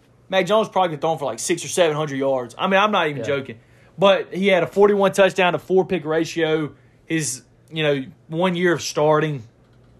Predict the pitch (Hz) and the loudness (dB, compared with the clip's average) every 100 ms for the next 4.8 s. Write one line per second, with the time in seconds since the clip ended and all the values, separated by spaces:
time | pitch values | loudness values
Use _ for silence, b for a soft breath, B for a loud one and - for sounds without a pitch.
0 | _ _ _ 160 151 175 180 165 165 160 | _ _ _ -2 2 2 2 0 0 0
1 | 147 160 156 151 - 151 131 B B B | -4 -4 -4 -6 -4 -4 -4 B B B
2 | 180 220 185 196 170 143 135 139 147 175 | 0 2 4 0 2 -2 -2 -6 -2 0
3 | 233 220 196 180 165 156 151 151 139 143 | 2 0 -6 -6 0 0 0 -4 -6 -6
4 | 135 - 147 143 120 143 131 | -6 -8 -8 -8 -8 -4 -4